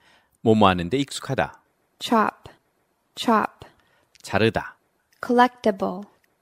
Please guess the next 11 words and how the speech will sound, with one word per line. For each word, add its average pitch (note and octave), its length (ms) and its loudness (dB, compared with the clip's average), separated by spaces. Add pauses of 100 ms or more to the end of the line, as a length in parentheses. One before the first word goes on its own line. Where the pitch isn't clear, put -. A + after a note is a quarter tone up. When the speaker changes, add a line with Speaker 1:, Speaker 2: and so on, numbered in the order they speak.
(300)
Speaker 2:
Collectible. G#3 880 -2 (340)
Speaker 1:
수집 - 460 -6
가능한. F2+ 680 -2 (300)
Speaker 2:
Cross-legged. G#3+ 960 0 (500)
Cross-legged. G#3+ 960 0 (560)
Speaker 1:
다리를 F#2+ 540 -2
포갠. D2+ 460 -6 (600)
Speaker 2:
Desperate. G3 640 -4 (640)
Desperate. G#3+ 640 -4 (680)
Speaker 1:
필사적인. F2+ 840 -4 (500)
Speaker 2:
Display. A3 800 -2